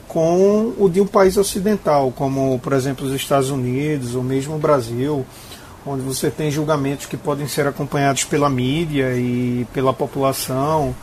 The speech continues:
e, e um, um sistema judiciário cujas leis são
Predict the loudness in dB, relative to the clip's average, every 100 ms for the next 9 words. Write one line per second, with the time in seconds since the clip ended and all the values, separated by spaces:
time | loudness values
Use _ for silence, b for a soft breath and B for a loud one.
0 | B B B B B B -10 -6 -4 -2
1 | 2 4 4 4 2 -4 -18 -20 -20 -14
2 | -14 -14 -14 2 6 8 8 6 4 2
3 | 4 4 4 4 2 4 6 6 6 2
4 | 0 2 0 4 4 4 0 -2 0 2
5 | 0 0 -2 -2 -2 -2 -4